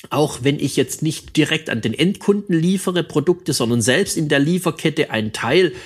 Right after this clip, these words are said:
des Zulieferbetriebs bin, ähm, dann habe ich nach vorne zu schauen und ich habe nach hinten zu schauen. Das ist, äh, an der Stelle mal wichtig zu berücksichtigen.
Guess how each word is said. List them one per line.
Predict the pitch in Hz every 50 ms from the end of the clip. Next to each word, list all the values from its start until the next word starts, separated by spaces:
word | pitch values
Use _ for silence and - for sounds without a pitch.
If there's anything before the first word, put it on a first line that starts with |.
| - - - -
des | - 127 - -
Zulieferbetriebs | - - 170 180 202 190 170 151 135 - 135 120 123 123 - - 107 123 120 110 - - -
bin, | - 156 170 202 233 226 - - - - - - - -
ähm, | - 160 156 151 151 156 160 - 135
dann | - 123 139 131 113
habe | 147 147 -
ich | 143 -
nach | - 113 -
vorne | - - - 131 135 165 196 226
zu | 214 - - 226
schauen | - - - 185 175 180 190 190
und | - 165 170 175
ich | 156 -
habe | 143 - 151
nach | 139 117 -
hinten | - 156 139 131 - - 107
zu | - - 110
schauen. | - - - 101 90 - 98 101
Das | 107 127 123 -
ist, | 165 135 - -
äh, | 156
an | 139 127 131 127
der | 131 131
Stelle | - - - 151 147 143
mal | 123 113 113
wichtig | 131 156 143 - - 131
zu | - -
berücksichtigen. | 123 135 139 175 202 - - - 214 - - 226 214 208 208